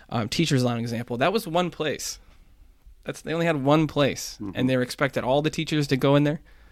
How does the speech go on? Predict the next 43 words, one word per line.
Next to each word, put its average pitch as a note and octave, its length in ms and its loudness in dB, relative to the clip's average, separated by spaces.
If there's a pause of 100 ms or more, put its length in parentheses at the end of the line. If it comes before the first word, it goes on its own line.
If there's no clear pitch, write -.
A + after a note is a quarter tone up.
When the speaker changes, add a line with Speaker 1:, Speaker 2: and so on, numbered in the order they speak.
(260)
Speaker 1:
You B2+ 140 0
know, C#3 180 4
it - 80 0
was B2+ 140 0
just - 180 -4
one C3+ 180 2
place. B2 480 -4
And C3 200 0
so B2+ 320 4 (500)
in C#3+ 140 2
more D#3 180 8
of C3+ 80 4
an B2+ 100 2
open C#3 300 -2
world C3 320 2
metaverse, C3+ 400 0
you C#3+ 80 0
have B2+ 380 0
more E3+ 260 4
opportunities C#3 760 2
to A2+ 120 -4
find B2+ 680 2 (440)
places C3 480 0
that A#2+ 240 0
are A#2+ 380 -6 (320)
interesting C3 580 2
and A2+ 180 -2
more B2 160 0
relevant. B2 600 2 (440)
Um, A2+ 300 0
and D#3 80 6
again, E3 240 8
that D3+ 160 6
goes C#3+ 160 0
back C3 220 2
to A#2+ 100 -6
the A#2+ 80 -2
non, B2 480 0
you A#2+ 160 -8
know, A#2 80 -8
outside A#2 400 -6
of, - 220 -14
of A#2+ 260 -14